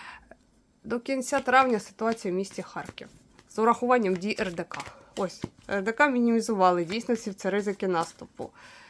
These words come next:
Р-, з-, ситуація в місті Харків. З, з урахуванням цих ризиків. П'ятдесят на п'ятдесят, ну, звісно.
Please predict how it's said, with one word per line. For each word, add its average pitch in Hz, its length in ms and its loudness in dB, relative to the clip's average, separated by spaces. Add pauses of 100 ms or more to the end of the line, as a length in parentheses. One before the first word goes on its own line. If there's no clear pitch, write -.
(160)
Р-, - 240 -4
з-, 190 240 -6 (520)
ситуація 254 440 0
в - 20 -2
місті 220 240 -4
Харків. - 500 -8 (120)
З, - 340 -12
з 214 60 -8
урахуванням 233 480 -2
цих - 200 -12
ризиків. 147 440 -12
П'ятдесят 202 460 -8
на 208 80 -4
п'ятдесят, 185 400 -8
ну, 240 140 -6
звісно. 175 400 -12